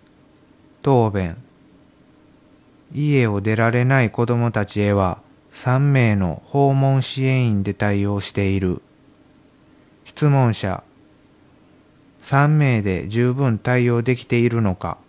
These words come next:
答弁。毎年、県に対して増員を要望している。質問者、市として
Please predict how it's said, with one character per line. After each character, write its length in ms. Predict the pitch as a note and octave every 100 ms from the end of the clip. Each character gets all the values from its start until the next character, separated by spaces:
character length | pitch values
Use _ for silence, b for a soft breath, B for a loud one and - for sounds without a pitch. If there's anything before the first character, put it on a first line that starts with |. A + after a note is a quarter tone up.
| _ _ _ _ _ _ _ _ _ _ _ _ _ _ _
答 280 | - C#3 A#2+
弁。 280 | G2+ F#2 F#2 - _ _ _ _ _ _ _ -
毎 240 | B2 B2
年、 420 | C3 A#2+ B2+ A#2+ - _ _ _
県 240 | - D#3 C#3
に 140 | A#2
対 260 | A#2 A2+ A2
し 100 | -
て 320 | G#2 F#2 -
増 340 | A#2 C3 C3+ C3+
員 300 | C3 B2+ B2
を 80 |
要 240 | B2 B2 B2
望 240 | A#2+ A#2
し 120 | A2+
て 160 | - G#2+
い 120 | G#2
る。 200 | G2 F#2 - _ _ _ _ _ _ _ _ _ _ _ _ _ _ -
質 220 | - D3
問 280 | C3+ C3 G#2+
者、 260 | - F#2+ - _ _ _ _ _ _ _ _ _ _ _ _ _ -
市 140 | -
と 140 | - B2+
し 120 | -
て 340 | - F#2+ -